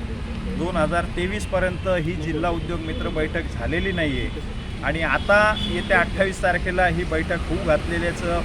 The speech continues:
पत्र आम्हाला प्राप्त झालेलं आहे संघटनेला. परंतु दुर्दैवाने त्यामध्ये संघटनांचे आणि उद्योजकांचे जे प्रश्न मागण्याची जी प्रथा आहे किंवा परंपरा आहे, असे कुठलेही प्रश्न जिल्हा उद्योग केंद्राच्या माननीय, अ, महाव्यवस्थापकांकडून मागण्यात आले नाही.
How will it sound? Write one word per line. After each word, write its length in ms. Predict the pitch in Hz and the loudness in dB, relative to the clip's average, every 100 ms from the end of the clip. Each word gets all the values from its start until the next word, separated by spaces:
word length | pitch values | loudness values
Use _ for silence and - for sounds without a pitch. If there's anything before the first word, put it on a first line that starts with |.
| - | -2
पत्र 200 | 160 190 | 0 4
आम्हाला 300 | 190 175 175 | 4 4 2
प्राप्त 400 | 170 156 - 196 | 2 2 0 0
झालेलं 380 | 160 139 151 160 | 4 4 4 2
आहे 60 | |
संघटनेला. 600 | 156 135 147 - 160 139 101 - - - - - - | 0 0 2 2 2 0 0 -2 -4 -4 -2 -2 0
परंतु 300 | 185 196 196 | 0 0 0
दुर्दैवाने 760 | 175 175 202 214 190 185 185 | 0 0 2 4 4 4 0
त्यामध्ये 500 | 180 190 170 165 180 | 4 4 4 2 2
संघटनांचे 840 | 175 147 143 190 196 196 196 - 220 | 0 0 4 4 4 2 2 2 4
आणि 260 | 220 214 | 4 2
उद्योजकांचे 720 | 208 - 202 190 190 196 202 190 | 0 0 0 0 2 0 0 0
जे 120 | 196 | 0
प्रश्न 500 | - 190 - 240 175 - - - - - | 0 0 0 2 2 0 -4 -2 -2 2
मागण्याची 580 | 156 175 196 214 190 208 | 4 4 4 2 0 -2
जी 120 | 202 | -2
प्रथा 340 | - 196 - | 0 2 6
आहे 200 | 214 180 | 8 8
किंवा 220 | 165 185 185 | 4 0 0
परंपरा 500 | 196 196 196 196 175 | 2 2 4 4 8
आहे, 140 | 156 | 8
असे 200 | 147 196 | 6 4
कुठलेही 420 | - - - - - | -2 0 4 4 4
प्रश्न 480 | 202 202 - 208 208 - - - - - - | 2 2 2 4 4 2 -2 -2 -2 -2 -2
जिल्हा 320 | 160 170 208 202 | 0 6 8 8
उद्योग 300 | 185 190 196 | 6 0 0
केंद्राच्या 800 | 190 185 190 190 208 202 208 202 | 0 2 4 4 6 6 6 4
माननीय, 420 | 185 175 185 190 196 196 196 - - 156 | 2 0 0 4 6 6 4 2 2 4
अ, 180 | 151 143 | 6 6
महाव्यवस्थापकांकडून 1200 | 143 170 185 185 185 185 175 185 190 180 190 180 | 4 4 4 4 2 2 2 2 2 2 2 2
मागण्यात 420 | 165 160 190 202 | 4 4 4 6
आले 240 | 196 180 170 | 6 6 4
नाही. 400 | 180 - - | 2 0 0